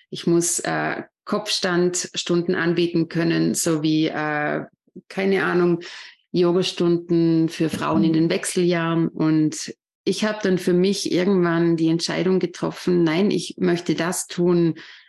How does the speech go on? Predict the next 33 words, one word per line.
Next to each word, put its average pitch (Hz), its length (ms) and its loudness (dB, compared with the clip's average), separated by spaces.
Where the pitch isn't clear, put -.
was 165 180 -2
sich 175 100 0
für 170 140 0
mich 156 200 0
richtig 202 400 -2
anfühlt, 185 600 0
wohin 165 200 2
mich 156 180 0
mein 156 140 2
Herz 156 380 -4
zieht. 190 320 0
Und 165 240 2
das 160 100 0
ist 180 220 0
eindeutig 175 480 0
Kinderwunsch-Yoga 151 840 2
und 160 260 2
eben 165 240 2
dieses 165 300 0
Feminine-Yoga. 151 920 2
Und 175 340 2
für - 160 0
mich 214 280 2
macht 175 340 -2
es, - 500 -4
ist - 240 -4
das - 160 0
in 180 260 2
dem 190 220 4
Sinn 208 220 2
leichter, 170 460 -2
dass 165 260 -2
ich 151 380 -4